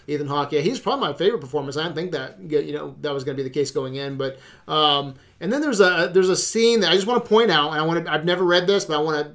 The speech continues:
uh, make sure I'm, I say it first. There's, there's a huge gun at the end of this movie.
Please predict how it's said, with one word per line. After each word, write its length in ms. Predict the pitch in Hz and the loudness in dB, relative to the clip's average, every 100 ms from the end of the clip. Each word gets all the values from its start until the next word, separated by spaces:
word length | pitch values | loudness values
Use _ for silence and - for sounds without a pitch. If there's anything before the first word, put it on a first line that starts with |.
| 170 | -14
uh, 120 | 170 | -10
make 200 | 151 156 | -4 -2
sure 220 | 151 165 151 | -2 -4 -4
I'm, 320 | 147 147 - | -4 -6 -12
I 60 | 139 | -14
say 160 | - 135 | -10 -10
it 120 | - | -8
first. 400 | 175 160 - - - _ _ _ _ - | -4 -2 -4 -16 -20 _ _ _ _ 0
There's, 300 | 175 214 190 | 4 4 2
there's 260 | - 208 233 | 4 6 6
a 60 | 190 | 2
huge 500 | - 208 226 160 151 | 0 0 2 0 -4
gun 200 | 147 139 | -6 -6
at 100 | 135 | -8
the 100 | 131 | -10
end 80 | 127 | -12
of 40 | |
this 140 | 127 | -12
movie. 320 | 139 127 123 | -10 -10 -12